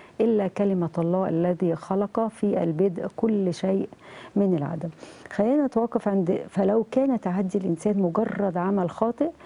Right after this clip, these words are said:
فما المقصود بمجرد، آه، عمل خاطئ؟ يعني خلينا نعرف، آه، إيه هو العمل الخاطئ، وطبعًا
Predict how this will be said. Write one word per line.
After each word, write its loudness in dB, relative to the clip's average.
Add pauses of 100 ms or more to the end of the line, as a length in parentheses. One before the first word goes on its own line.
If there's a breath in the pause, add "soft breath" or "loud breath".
(220 loud breath)
فما 0
المقصود 0
بمجرد، 0 (520 loud breath)
آه، 2
عمل 2
خاطئ؟ -2
يعني -4
خلينا 0
نعرف، -2
آه، -6 (180)
إيه 2
هو 2
العمل 0
الخاطئ، -2
وطبعًا 0